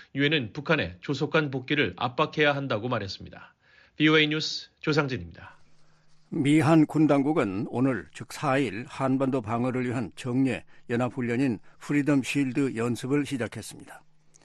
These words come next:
Speaker 2: 북한의 핵 위협 무력화 등에 중점을 두어 오는 십사일까지 진행되는 이번 연습은 첫날 미군 리베트 조인트 정찰기와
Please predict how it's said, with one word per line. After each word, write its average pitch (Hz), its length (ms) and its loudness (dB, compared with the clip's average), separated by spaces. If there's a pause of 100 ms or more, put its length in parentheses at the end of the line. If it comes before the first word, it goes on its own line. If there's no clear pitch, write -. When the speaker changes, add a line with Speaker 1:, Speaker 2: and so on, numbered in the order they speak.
(380)
Speaker 2:
북한의 170 440 0
핵 165 260 -4
위협 143 300 2
무력화 135 460 -2
등에 127 220 2
중점을 135 480 0
두어 104 240 -4 (380)
오는 131 260 4
십사일까지 131 880 -4
진행되는 123 560 0
이번 117 240 -2
연습은 107 500 -6 (240)
첫날 139 440 2 (320)
미군 135 400 2
리베트 131 480 -2
조인트 127 440 -2
정찰기와 123 720 -4